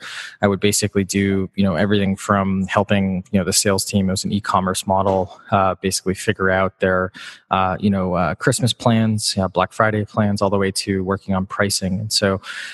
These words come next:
that's where the first time I basically started adjusting pricing in a business and started realizing, oh, these little movements here and there, they, uh, they, they cause really big,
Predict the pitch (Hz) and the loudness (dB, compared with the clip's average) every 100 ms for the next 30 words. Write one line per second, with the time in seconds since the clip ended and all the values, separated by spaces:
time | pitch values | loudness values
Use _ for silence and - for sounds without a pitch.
0 | - 127 - 135 120 113 101 107 - 110 | -2 -2 2 2 4 2 0 -2 0 0
1 | - 110 107 101 95 98 95 104 - 95 | 2 2 2 0 0 0 -2 -4 -2 -2
2 | - 101 95 98 107 - 104 98 147 143 | 0 -2 -2 0 0 2 0 0 0 0
3 | 120 110 104 104 95 101 - 104 101 101 | 0 2 2 0 0 0 2 0 0 0
4 | 98 95 98 95 92 92 92 - - - | 0 0 2 2 0 -2 -2 -4 -16 -18
5 | _ 190 131 95 101 - 104 104 104 98 | _ 2 2 0 -2 0 2 2 0 2
6 | 104 98 - 107 104 98 98 98 92 95 | 0 2 0 2 2 2 2 2 0 -2
7 | - - 98 95 95 95 95 92 - _ | -10 -2 0 2 2 2 0 -2 -10 _
8 | 104 98 95 95 92 - 101 95 101 104 | 0 0 0 -2 0 2 2 0 -2 -2
9 | 98 - 101 98 92 | -2 0 0 0 -4